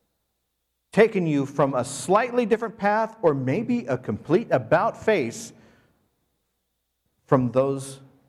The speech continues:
around you? Have you been influenced? Have you taken things from, uh, family members, friends, people that you respect? Have you taken things that have happened to you in your life?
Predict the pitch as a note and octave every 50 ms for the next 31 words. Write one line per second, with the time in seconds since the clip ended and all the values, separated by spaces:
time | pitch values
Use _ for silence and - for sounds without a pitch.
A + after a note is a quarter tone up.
0 | _ _ _ _ _ _ _ _ _ _ _ _ - C3 A2+ G#2+ A2 G#2 G#2 G#2+
1 | G#2 F#2+ - F2 D#2 - - - _ _ _ _ _ _ _ _ _ _ _ _
2 | _ _ _ _ _ _ _ _ _ _ _ _ _ _ _ - F3+ G#3 B3+ C#4
3 | A#3+ F#3+ A3 A#3+ A#3+ A#3+ A3 F3+ D#3 G3+ G3+ F#3 F3 - - - - A3+ C#4+ D4+
4 | C#4 - - - A#3+ B3 A#3+ B3 B3+ B3 A3+ - - - - - - F#3+ F3+ D#3+
5 | E3+ F#3+ F3 F3+ - - A#3+ C4 B3+ C4 C4+ C4 A#3 - A#3+ B3 B3 B3 B3 G#3+
6 | - - - F#3 F3 D#3+ D3+ C#3+ - - - - - - D3 D3+ D3 C#3+ C#3+ C#3+
7 | - - - B3+ C4+ C4 C4+ B3+ A#3+ A#3+ B3 B3 A#3+ A#3 A#3+ A#3+ A#3 A#3 - -
8 | - A#3+ A#3+ A#3+ B3 A#3+ A#3+ A#3+ A#3 G#3+ A#3 - - - - - - _ _ -
9 | A#3+ B3 B3 B3+ B3 A#3 G3 G#3+ F#3+ D#3 - - E3+ D3+ C#3+ C#3+ C#3 C3+ - -
10 | - - - - C4 B3+ A#3+ B3 - - - - _ _ _ _ - _ _ _
11 | - F#3+ F3+ D#3+ E3 F3+ F3 F3 - - E3+ A#3 C4+ B3+ C#4 C4 A3+ A3+ A#3 A3+
12 | G3+ E3+ E3+ F3+ F3+ D#3+ E3 E3+ E3 E3+ - F#3+ A#3 A#3+ - B3 A#3 - - A3+
13 | A3 A3+ A3+ G#3+ G3+ G3 F#3 F3 E3 D#3+ E3+ F#3+ G3 G#3+ A#3+ A#3+ -